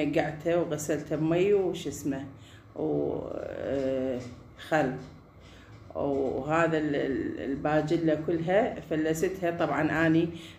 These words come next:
من أشيلها بالمجمدة أطبخها نص طبخ وأشيلها بالمجمدة،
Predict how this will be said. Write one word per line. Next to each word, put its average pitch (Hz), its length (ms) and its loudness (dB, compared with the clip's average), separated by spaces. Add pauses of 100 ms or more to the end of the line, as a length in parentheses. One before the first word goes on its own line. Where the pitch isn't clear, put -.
من 185 140 0
أشيلها 160 440 2
بالمجمدة 156 800 4
أطبخها 175 640 0
نص 220 160 0
طبخ 185 360 0
وأشيلها 156 440 0
بالمجمدة، 139 760 2